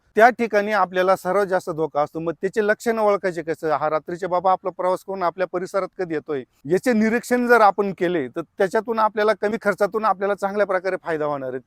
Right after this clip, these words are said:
त्याचे निरीक्षण कसे करायचे त्या संदर्भातले आपण काही मुद्दे बघू. ही सगळी माहिती माहीत असताना वेळेवर शास्त्रीय कारण जरी कळलं, पण मग शेतकऱ्यांनी जर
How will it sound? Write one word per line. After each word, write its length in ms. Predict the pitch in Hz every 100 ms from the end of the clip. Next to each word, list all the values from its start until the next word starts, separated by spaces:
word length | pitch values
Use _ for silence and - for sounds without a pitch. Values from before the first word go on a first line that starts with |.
| _
त्याचे 200 | - 190
निरीक्षण 440 | 220 214 240 - 220
कसे 220 | 202 220
करायचे 340 | 185 170 170 202
त्या 180 | 220
संदर्भातले 520 | 220 220 214 202 208 185
आपण 240 | 170 185
काही 140 | 170
मुद्दे 240 | 156 135 127
बघू. 240 | 127 110 _
ही 100 | 185
सगळी 320 | 214 208 202 247
माहिती 520 | 226 226 - 226 226 - _ 202
माहीत 300 | 180 185 208
असताना 400 | 185 - 185 180
वेळेवर 400 | 175 185 185 185
शास्त्रीय 360 | - 175 - 185
कारण 300 | 170 175 196
जरी 180 | 185 208
कळलं, 360 | 175 160 151 160
पण 200 | - 160
मग 200 | 165 156
शेतकऱ्यांनी 560 | - 147 - 180 185 170
जर 200 | 175